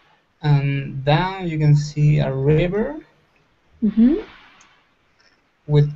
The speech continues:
Speaker 1: uh, towels. <laughs>
Speaker 2: <laughs> Yeah, what is that? They look kind of big.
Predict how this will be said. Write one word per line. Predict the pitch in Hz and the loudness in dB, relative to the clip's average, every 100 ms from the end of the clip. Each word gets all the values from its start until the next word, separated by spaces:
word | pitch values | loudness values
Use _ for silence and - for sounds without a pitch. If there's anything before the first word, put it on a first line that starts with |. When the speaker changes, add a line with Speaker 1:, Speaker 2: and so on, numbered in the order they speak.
| - | -4
Speaker 1:
uh, | 147 139 139 139 - | 2 2 0 -6 -6
towels. | 165 185 123 143 147 - | 0 2 4 6 6 6
<laughs> | - 147 180 151 - - | 2 2 2 0 -2 0
Speaker 2:
<laughs> | 381 381 440 - 392 392 - - - - - - - - _ _ | 0 2 -2 2 0 0 -16 -16 -16 -16 -18 -20 -20 -20 _ _
Yeah, | - 277 427 311 | 0 2 4 4
what | 254 302 440 | 4 4 6
is | 440 320 | 4 4
that? | 254 226 208 - _ _ - _ 254 | 2 2 0 -6 _ _ -20 _ -2
They | 277 330 | 2 4
look | 427 - - | 2 0 -4
kind | 415 427 | 0 0
of | 247 202 | -2 -4
big. | 240 415 330 220 220 | -2 -2 -2 -6 -8